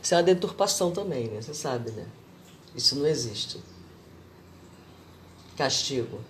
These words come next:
O que existe são colheitas.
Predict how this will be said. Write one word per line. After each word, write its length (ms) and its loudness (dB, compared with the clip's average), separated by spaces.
O 20 -
que 120 0
existe 420 0
são 220 0
colheitas. 920 -2